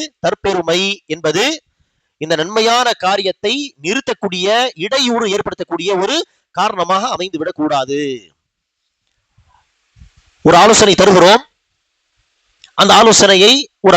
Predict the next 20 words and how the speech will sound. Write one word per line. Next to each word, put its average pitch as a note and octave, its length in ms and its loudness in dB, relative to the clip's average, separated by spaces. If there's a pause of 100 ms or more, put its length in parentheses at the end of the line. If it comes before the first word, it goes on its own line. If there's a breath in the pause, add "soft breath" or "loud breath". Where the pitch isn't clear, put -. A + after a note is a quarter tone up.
அமீர் F3+ 260 2 (1600)
விட்டு G3 220 2
விட்டு A#3+ 220 4 (500)
வேறு B3+ 320 6
ஒரு A3+ 160 6
ஆலோசனை G#3+ 420 2
ஏற்கிறார் F3+ 340 -2
என்று D#3 160 -10
சொன்னால், F3 280 -2
அங்கே E3+ 120 -12
என்ன G3 100 -2
செய்யக்கூடாது? E3 380 -6 (480)
"நான் G3 220 0
சொன்னதை F#3+ 300 0
ஏற்கவில்லையே, D3+ 480 -2 (1040)
நான் D3 200 2
சொன்ன A3+ 200 4
மஷூராவுக்கு A#3 520 0 (500)
மதிப்பு B3 280 0
கொடுக்கவில்லையே" E3+ 580 -2